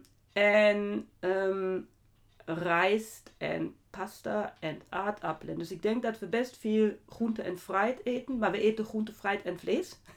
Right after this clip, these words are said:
En, eh, ja, niet zoveel, eh, zuivel en, eh, eigenlijk, ja, da-, dat soort producten eten wij, eh,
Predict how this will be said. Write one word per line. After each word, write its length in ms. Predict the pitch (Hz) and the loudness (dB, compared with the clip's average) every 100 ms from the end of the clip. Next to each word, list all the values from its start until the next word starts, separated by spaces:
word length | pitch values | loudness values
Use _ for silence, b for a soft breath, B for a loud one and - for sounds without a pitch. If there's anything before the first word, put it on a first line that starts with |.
| B B B B | B B B B
En, 340 | - 214 214 | 4 6 6
eh, 840 | 208 190 196 196 185 185 185 190 - | 4 2 2 2 2 0 0 -2 0
ja, 200 | 196 175 | 2 4
niet 200 | 185 214 | 2 0
zoveel, 340 | 214 220 208 | -2 4 4
eh, 140 | 196 175 | 6 4
zuivel 460 | 180 180 180 180 | 2 0 0 -2
en, 480 | - - 160 160 - | -2 -4 -4 -4 -4
eh, 160 | - - b b b b b b - | -4 -6 b b b b b b -12
eigenlijk, 400 | 156 165 151 - - _ | -8 -8 -10 -16 -20 _
ja, 260 | 175 160 - - | -4 -4 -4 -4
da-, 180 | 190 - | -4 0
dat 180 | 196 196 | -2 -2
soort 140 | 190 | -4
producten 400 | - 160 151 - | -6 -10 -8 -6
eten 300 | - - - | -6 -6 -8
wij, 260 | 165 160 | -8 -8
eh, 80 | 165 | -8